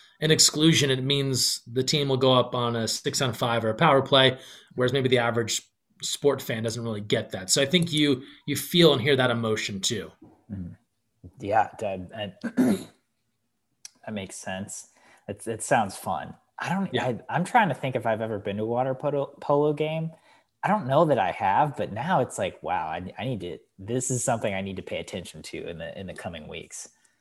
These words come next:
Speaker 1: Yeah, I, I would say, I mean, obviously, certainly tune in. And then, uh, if you have an opportunity to go to an N C A A championship final, you know, uh, this, this fall, the men's season is back on, and, you know, I think expecting fans at all their matches, and,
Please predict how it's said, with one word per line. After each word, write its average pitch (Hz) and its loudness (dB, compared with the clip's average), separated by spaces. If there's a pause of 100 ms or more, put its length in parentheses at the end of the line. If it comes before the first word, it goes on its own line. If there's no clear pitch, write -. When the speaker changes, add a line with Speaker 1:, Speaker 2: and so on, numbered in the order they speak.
Speaker 1:
Yeah, 175 6
I, 202 2
I 226 8
would 247 0
say, 151 6
I 127 0
mean, 131 0
obviously, 135 2
certainly 156 -2
tune 143 -2
in. 127 -2 (140)
And 147 -2
then, 131 2 (800)
uh, 107 -8
if 127 -4
you 165 4
have 165 4
an 165 4
opportunity 147 0
to 131 0
go 131 4
to 131 4
an 120 -2
N 123 -2
C 127 2
A 120 2
A 117 -2
championship 127 -4
final, 131 -4
you 120 -10
know, 110 -8
uh, 104 -12
this, 120 -2
this 135 0
fall, 131 2
the 131 -2
men's 127 0
season 127 0
is 117 -4
back 123 0
on, 117 -2
and, 107 -6
you 110 -8
know, 107 -8
I 101 -6
think 104 -10
expecting 113 -4
fans 117 -2
at 110 0
all 107 0
their 110 -2
matches, 110 -2
and, 110 -6